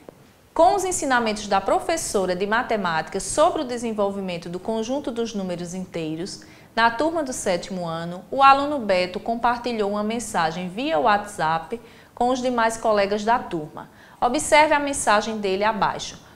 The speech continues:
"Colegas, nesse quadrado está faltando alguns números nas fileiras dispostas, horizontal e vertical, para que o resultado seja sempre o mesmo. Vamos pensar juntos?"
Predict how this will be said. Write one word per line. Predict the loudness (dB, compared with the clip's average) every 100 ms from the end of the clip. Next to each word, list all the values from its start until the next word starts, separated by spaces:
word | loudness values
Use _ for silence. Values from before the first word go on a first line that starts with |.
| 0
"Colegas, | 4 6 6 4 2 -2 -6 -6
nesse | -6 -4 0
quadrado | 2 2 4 8 8 6
está | 0 0 2
faltando | 4 4 2 0 2 4
alguns | 4 0 -2
números | -2 0 0 0 0
nas | 0 0 -2
fileiras | -2 0 0 0 -4
dispostas, | -6 -10 -2 -2 -2 -6 -12 -16 0
horizontal | 2 2 0 -4 0 4 4 4
e | 0
vertical, | -2 -4 -10 -6 -6 -6 -8 -12 -20 -20 4
para | 8 10 8
que | 2
o |
resultado | 2 2 0 2 4 4 0
seja | 0 0 0
sempre | -2 0 0 0 -2
o | -2
mesmo. | -2 -4 -10 -16 -4
Vamos | -2 -2 -4
pensar | -8 -4 -4 -4
juntos?" | -4 -4 -6 -14